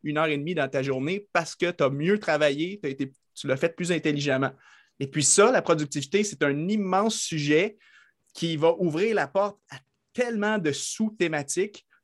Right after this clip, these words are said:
euh, euh, des, des, des idées qui me viennent vite comme ça en tête. On peut parler de tes habitudes, tu sais, d'optimiser, de, de mettre en place des bonnes habitudes de vie,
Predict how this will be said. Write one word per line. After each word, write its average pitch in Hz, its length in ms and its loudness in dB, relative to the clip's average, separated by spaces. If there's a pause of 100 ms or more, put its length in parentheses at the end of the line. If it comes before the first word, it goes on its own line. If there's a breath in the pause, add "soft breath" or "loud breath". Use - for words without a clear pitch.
(120)
euh, 131 360 4
euh, 120 200 -6 (240)
des, 143 180 0
des, 135 240 4
des 139 200 2
idées 170 140 2
qui 175 100 -2
me 151 40 0
viennent 151 220 2
vite 160 180 -4
comme 143 140 0
ça 170 180 0
en 147 60 -2
tête. 160 240 0
On 131 60 -4
peut 147 120 -10
parler 147 380 0
de 135 380 0
tes 135 200 -4
habitudes, 143 520 -4 (440)
tu 151 80 -2
sais, 147 60 -2
d'optimiser, 156 720 -2
de, 151 100 0
de 135 120 -2
mettre 156 200 -4
en 143 80 -2
place 147 220 -4
des 131 100 -4
bonnes 156 320 -2
habitudes 143 460 -6
de 143 80 4
vie, 143 320 0